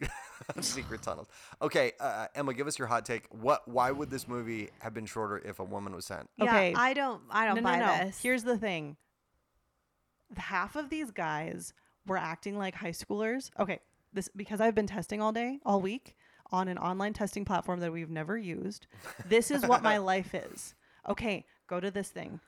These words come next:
Speaker 3: Type this thing in. I can't do that. That's because you're not at the right browser. If you go to the right browser that says the stuff that's on the board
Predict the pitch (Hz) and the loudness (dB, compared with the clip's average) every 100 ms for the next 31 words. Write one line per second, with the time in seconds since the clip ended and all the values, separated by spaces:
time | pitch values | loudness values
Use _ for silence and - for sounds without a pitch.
0 | - 180 180 - 196 196 175 165 156 - | -8 -4 -4 -2 -4 -4 -6 -6 -10 -16
1 | - - 226 - 302 269 226 269 233 - | -12 -4 -4 0 0 0 0 4 4 4
2 | 190 - 247 202 233 208 185 151 160 175 | 0 0 -6 -4 -4 -4 -6 -4 -6 -4
3 | 175 170 175 175 190 - - _ _ _ | -2 -2 -4 -4 -4 -6 -14 _ _ _
4 | _ _ _ _ _ - 226 196 165 165 | _ _ _ _ _ -6 -4 -4 -4 -2
5 | 185 208 247 269 370 277 202 208 - - | 0 0 0 0 0 0 0 -4 -6 -16
6 | - 190 180 190 196 190 233 247 233 247 | -6 -6 -4 -2 -2 -2 -2 0 0 -2
7 | 220 202 202 196 285 392 320 180 180 240 | 0 0 0 0 2 4 4 2 -2 -4